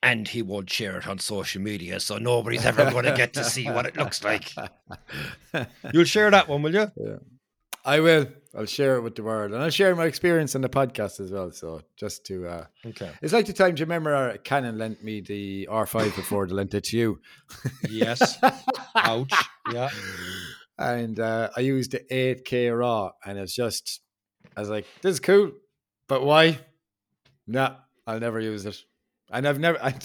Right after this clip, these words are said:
Speaker 2: I, I bought an R five after that, and I haven't used it <laughs> once.
Speaker 1: Yeah, there you go.
Speaker 2: Not once.
Speaker 1: There you go.
Speaker 2: Yeah.
Speaker 1: But you know what? In ten years' time, twenty years' time, you know, when everybody's shooting at sixteen K or thirty-two K,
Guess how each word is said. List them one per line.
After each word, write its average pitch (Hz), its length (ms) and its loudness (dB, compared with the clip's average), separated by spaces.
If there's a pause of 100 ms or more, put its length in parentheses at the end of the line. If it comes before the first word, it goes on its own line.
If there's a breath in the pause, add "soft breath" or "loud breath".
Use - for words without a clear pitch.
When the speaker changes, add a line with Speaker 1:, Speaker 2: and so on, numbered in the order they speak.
(100)
Speaker 2:
I, 156 240 4
I 160 120 4
bought 156 340 6
an 139 80 -2
R 127 160 0
five 123 300 -2
after 120 280 -2
that, 87 180 -6 (140)
and 107 160 -4
I 113 120 -2
haven't 117 340 0
used 131 320 0
it - 120 -10
<laughs> - 20 -12
once. - 880 -4
Speaker 1:
Yeah, - 200 -10 (180)
there 98 100 -12
you 95 80 -12
go. 95 220 -12 (120)
Speaker 2:
Not 180 200 6
once. 190 340 2 (140)
Speaker 1:
There 82 100 -16
you 82 100 -14
go. 92 220 -16 (180)
Speaker 2:
Yeah. 110 200 -12 (320 loud breath)
Speaker 1:
But 233 260 -2
you 185 80 -2
know 180 100 4
what? 180 320 2
In 120 80 -6
ten 135 240 -2
years' 135 220 -2
time, 151 300 -2
twenty 123 320 -8
years' 131 220 -4
time, 143 400 -6
you 117 100 -12
know, 135 200 -2
when 123 200 -4
everybody's 117 360 -6
shooting 120 380 -6
at 120 100 -4
sixteen 131 540 -8
K 127 180 -6
or 127 140 -2
thirty-two 131 520 -10
K, 143 260 -6